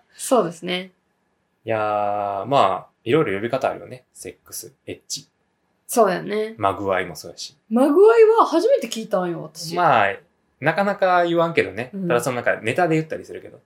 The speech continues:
Speaker 1: えー。
Speaker 2: うんうん。
Speaker 1: 交わるとかは聞くけど。
Speaker 2: あー、言うね。
Speaker 1: うん。
Speaker 2: うんうん。
Speaker 1: まぐわいは知らんかった。
Speaker 2: うん。
Speaker 1: しかも目に合う。
Speaker 2: ね、その語源っていうのが、
Speaker 1: ね。
Speaker 2: こういうのは知らんかったけど。でも、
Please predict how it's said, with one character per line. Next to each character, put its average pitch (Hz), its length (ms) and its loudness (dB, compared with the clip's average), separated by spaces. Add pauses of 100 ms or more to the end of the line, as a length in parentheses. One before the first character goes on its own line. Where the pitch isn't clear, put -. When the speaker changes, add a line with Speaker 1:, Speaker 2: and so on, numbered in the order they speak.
(280)
Speaker 1:
え 208 640 -2
ー。 104 40 -12
Speaker 2:
う 92 40 -10
ん 90 40 -12 (420)
う 240 60 -2
ん。 - 60 4
Speaker 1:
交 311 200 2
わ 370 120 4
る 302 140 -2
と 175 100 -10
か 160 160 -12
は 156 80 -10
聞 - 220 -20
く 175 80 -20
け 175 160 -10
ど。 220 240 0
Speaker 2:
あ 90 340 -4
ー、 - 20 -16
言 92 200 -8
う - 20 -16
ね。 127 240 -8
Speaker 1:
う 202 100 -10
ん。 208 40 -6
Speaker 2:
う - 20 -6
ん 180 240 -10
う 92 60 -18
ん。 90 200 -18
Speaker 1:
ま 277 200 0
ぐ 359 180 0
わ 349 160 2
い 339 40 2
は 330 100 2
知 302 160 -6
ら 285 60 -4
ん 269 100 -6
か 214 80 -2
っ - 100 -12
た。 - 120 -14 (260)
Speaker 2:
う 98 40 -16
ん。 87 260 -14 (180)
Speaker 1:
し - 160 -8
か 269 120 0
も 190 180 0
目 233 300 -4
に 277 340 -2
合 180 160 -4
う。 175 200 -6 (400)
Speaker 2:
ね、 131 280 -2
そ - 120 -12
の 104 80 -6
語 110 140 0
源 127 220 -4
っ - 20 -20
て 107 80 -8
い 92 40 -6
う 85 60 -10
の 85 80 -18
が、 85 160 -14
Speaker 1:
ね。 233 300 -6 (120)
Speaker 2:
こ 107 120 -8
う 101 40 -4
い - 20 -8
う 92 40 -8
の 85 80 -14
は 82 60 -18
知 - 100 -14
ら 92 80 -6
ん 87 60 -12
か - 100 -16
っ - 60 -20
た - 100 -20
け - 80 -20
ど。 - 160 -20 (1120)
で 113 120 -8
も、 87 320 -6